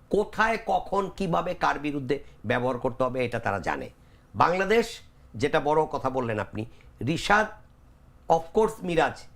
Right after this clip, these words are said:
কিন্তু অনেকে এটা এইভাবে খেয়াল করছে না। আমাদের তো প্রায়, আমি এই অনুষ্ঠানে একটা কথা অযাচিতভাবে বলে ফেলি,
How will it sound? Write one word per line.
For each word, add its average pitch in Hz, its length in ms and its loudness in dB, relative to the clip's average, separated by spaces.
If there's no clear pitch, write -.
কিন্তু 151 380 -2
অনেকে 214 440 4
এটা 208 140 0
এইভাবে 170 360 0
খেয়াল 143 280 0
করছে 131 260 0
না। 107 80 0
আমাদের 143 400 -2
তো 190 180 -2
প্রায়, 170 280 2
আমি 175 180 -2
এই 170 180 0
অনুষ্ঠানে 160 440 0
একটা 151 260 -2
কথা 151 340 -4
অযাচিতভাবে 214 840 4
বলে 170 220 -2
ফেলি, - 300 -12